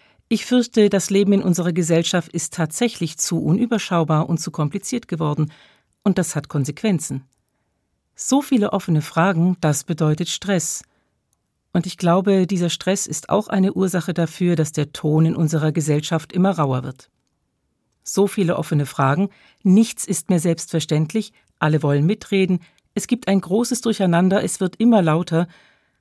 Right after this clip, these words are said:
und wer in diesem Durcheinander nicht gehört wird, der schlägt irgendwann um sich.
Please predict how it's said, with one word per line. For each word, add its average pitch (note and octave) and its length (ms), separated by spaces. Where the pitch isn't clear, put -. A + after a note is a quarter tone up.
und F3+ 160
wer F3+ 120
in E3+ 100
diesem A#3 260
Durcheinander F#3 500
nicht E3 200
gehört D#3+ 360
wird, G3 180
der A3 100
schlägt - 460
irgendwann E3+ 480
um D#3 280
sich. - 360